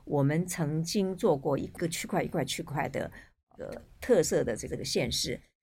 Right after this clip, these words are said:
那一年第一次做这个调查，我们，哦，那个是花了那个大成本的。我记得当时是找了山水民调公司，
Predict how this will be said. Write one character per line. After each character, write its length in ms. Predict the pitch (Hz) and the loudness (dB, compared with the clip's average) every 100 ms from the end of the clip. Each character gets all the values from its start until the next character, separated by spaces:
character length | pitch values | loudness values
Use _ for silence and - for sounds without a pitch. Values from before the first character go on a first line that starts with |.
| _ | _
那 120 | 285 285 | 0 2
一 100 | 190 | 4
年 200 | 160 165 | 2 2
第 160 | 233 | 2
一 60 | 247 | 2
次 240 | - 208 | 0 -2
做 420 | 165 185 143 - - - - - | 2 4 6 2 -4 -20 -20 -16
这 160 | - 170 | -6 -4
个 80 | 139 | 2
调 180 | 208 | 2
查， 240 | 139 151 143 | 2 -2 -2
我 160 | 139 | -2
们， 240 | 127 151 165 - - - | 0 0 -2 -8 -12 0
哦， 240 | 202 160 | 4 4
那 80 | 180 | 4
个 80 | 185 | 0
是 260 | 180 160 | 0 0
花 280 | 151 190 170 | 0 2 2
了 120 | 170 | 2
那 120 | 143 143 | 0 -2
个 100 | - | 0
大 160 | 170 | 0
成 240 | 147 - - | 0 -4 -4
本 200 | - - | -4 -6
的。 180 | - - _ _ _ _ - | -12 -14 _ _ _ _ -10
我 140 | - | -6
记 200 | 143 277 | -2 2
得 100 | 240 | 4
当 220 | 175 220 226 | 6 6 6
时 240 | - 147 | 2 -2
是 160 | 151 143 | -2 -4
找 220 | 143 - | -4 -4
了 120 | - | -2
山 140 | - 247 | 2 6
水 120 | 226 | 6
民 100 | 156 | 6
调 140 | 190 | 6
公 180 | 165 160 | 6 2
司， 340 | 160 156 143 | 0 -2 -4